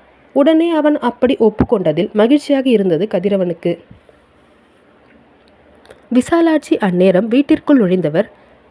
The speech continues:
"என்னங்க நீங்க? ரெண்டு பேரும் வீட்டுக்கு வந்திருக்காங்க, இப்படி நின்னு அவங்க கிட்ட கதை பேசிக்கிட்டு இருக்கீங்க. அவங்களுக்கு குடிக்க காஃபி, டீ ஏதாவது போட்டு கொடுத்துருக்கலாம்ல" என்று கூறியவாறே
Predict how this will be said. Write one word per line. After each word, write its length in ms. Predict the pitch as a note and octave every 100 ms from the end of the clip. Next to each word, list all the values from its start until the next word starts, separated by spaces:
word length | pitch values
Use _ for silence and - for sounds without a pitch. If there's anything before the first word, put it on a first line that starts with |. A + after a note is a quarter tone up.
| _
"என்னங்க 340 | E3+ A3 E4 D#4
நீங்க? 260 | G#3 F3 F3 - _ _ F3
ரெண்டு 220 | G3 A#3+
பேரும் 240 | B3+ C#4+
வீட்டுக்கு 260 | B3+ - A3+
வந்திருக்காங்க, 440 | G3 G3 F#3 E3+ A3+
இப்படி 200 | A3 G3+
நின்னு 240 | G3+ A#3+ C#4+
அவங்க 160 | A#3
கிட்ட 180 | F#3 G3+
கதை 200 | G3 G#3
பேசிக்கிட்டு 360 | C4+ A3+ G3 F3
இருக்கீங்க. 280 | F3+ E3+ F#3+ A3 _ _ _ _ _ _ _ -
அவங்களுக்கு 360 | F#3+ F#3+ F#3+ F#3+
குடிக்க 260 | C4 C#4
காஃபி, 360 | D4 G#3+ C4 D4
டீ 120 | C#4
ஏதாவது 300 | A3+ G3+ A#3
போட்டு 240 | A#3+ A#3 A3+
கொடுத்துருக்கலாம்ல" 680 | G#3+ G3+ G#3+ F#3 E3 D#3+ F3+ E3 - _ _ _ _ _ _ D4+
என்று 240 | D4+ E4+ E4
கூறியவாறே 640 | E4 E4 D#4 F3+ D#3